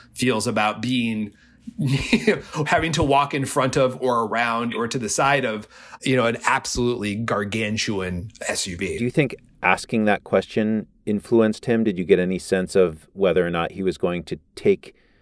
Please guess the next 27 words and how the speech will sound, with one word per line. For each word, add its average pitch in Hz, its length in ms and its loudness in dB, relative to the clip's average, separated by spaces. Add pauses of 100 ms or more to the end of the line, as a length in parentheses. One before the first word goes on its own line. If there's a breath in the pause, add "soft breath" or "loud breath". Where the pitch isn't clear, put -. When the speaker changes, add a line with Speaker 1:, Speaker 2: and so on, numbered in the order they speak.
(200)
Speaker 2:
that 85 360 2
back 87 480 -2
to 92 540 -2 (680)
the - 80 -2
product 90 480 2 (100)
designers 87 680 0
in 92 100 -2
his 90 180 -6
company 104 580 0
or 80 600 2 (300)
work 98 260 2
with 113 100 2
that 104 200 4
information 101 580 -2
in 101 100 -4
any 104 220 -2
way? 101 320 2 (180)
How 120 220 6
did 117 140 4
the 104 80 6
rest 92 200 4
of - 40 -6
the 85 100 2
conversation 80 540 -4
go 76 180 -2
with 73 140 -8
him? 69 180 -18